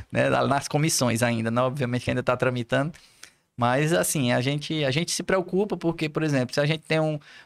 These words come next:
um advogado que ganha determinado valor, né? Que tem um, um certo dinheiro, que é o cara que vai lá no meu consultório, né? Que paga particular, que,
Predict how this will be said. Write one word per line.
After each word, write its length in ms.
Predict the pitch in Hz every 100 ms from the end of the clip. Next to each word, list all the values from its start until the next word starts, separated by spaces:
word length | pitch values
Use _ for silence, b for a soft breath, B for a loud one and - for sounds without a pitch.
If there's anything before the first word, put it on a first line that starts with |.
| B
um 60 |
advogado 720 | 131 143 151 135 143 143 135
que 140 | - 135
ganha 320 | 135 135 135
determinado 560 | 135 135 135 135 143 143
valor, 580 | 143 131 131 135 135 - b b b
né? 120 | 127 135
Que 100 | 127
tem 160 | 151
um, 400 | 160 147 127 123
um 40 | 127
certo 340 | - 139 -
dinheiro, 500 | 139 135 135 139 139 - -
que 80 | -
é 60 | -
o 80 | 175
cara 240 | 180 185
que 120 | 190
vai 120 | 185
lá 100 | 180
no 80 | 180
meu 100 | 185
consultório, 800 | 190 - - 139 147 156 139 113 120
né? 260 | - 143 151
Que 120 | 131
paga 260 | 139 135
particular, 800 | 135 131 - 143 127 127 131 127
que, 320 | 120 131 131